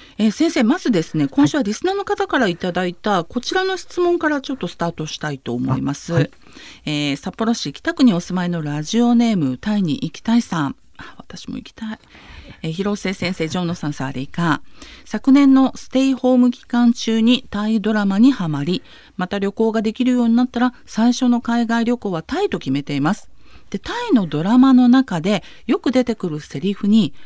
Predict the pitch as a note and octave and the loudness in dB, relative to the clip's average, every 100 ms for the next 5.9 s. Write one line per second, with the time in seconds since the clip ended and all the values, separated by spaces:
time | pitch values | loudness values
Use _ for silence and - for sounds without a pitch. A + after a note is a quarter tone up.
0 | - - B3 C#4 C#4 C4 C4 B3+ C4 C4 | -16 -6 0 6 6 6 6 6 4 2
1 | E3+ C#3+ C#3+ C#3+ - - F3+ D#3+ - - | -4 -8 -6 -6 -8 -4 -2 -2 -8 -20
2 | - - A3+ C4+ E4+ - D#4+ D#4 D#4 - | -20 -6 4 6 4 0 2 4 2 0
3 | D#4+ C#4 B3 - - - G3 A3+ A#3+ - | -2 2 0 -2 -16 -6 -2 -2 -2 0
4 | A3+ A3 F#3+ F#3 G3+ E3+ D3+ - C#3 G#3 | 0 2 -2 -6 -6 -6 -6 -8 -2 2
5 | A#3+ - - - - C3+ _ - | 2 0 -20 -10 -8 -8 _ -2